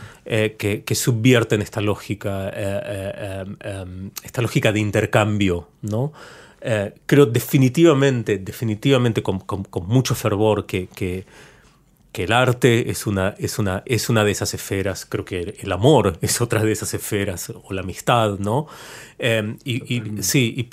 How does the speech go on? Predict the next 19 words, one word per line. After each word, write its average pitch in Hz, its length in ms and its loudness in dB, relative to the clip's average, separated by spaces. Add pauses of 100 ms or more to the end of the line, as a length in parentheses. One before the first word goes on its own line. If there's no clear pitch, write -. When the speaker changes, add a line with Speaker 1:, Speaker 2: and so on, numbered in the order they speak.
(120)
Speaker 1:
y, 131 100 -2
y, 123 260 0
y, 120 160 -2
y 117 40 4
en 123 100 6
ese 156 140 6
sentido 135 400 6
creo 123 160 2
que 117 100 -4
la 107 80 2
literatura 104 640 2
es, - 300 -2 (480)
es, - 300 -6
es, - 180 -12 (240)
es - 180 -12
tan 131 220 2
importante, 92 760 0
eh, 95 460 -4
em, 92 260 -10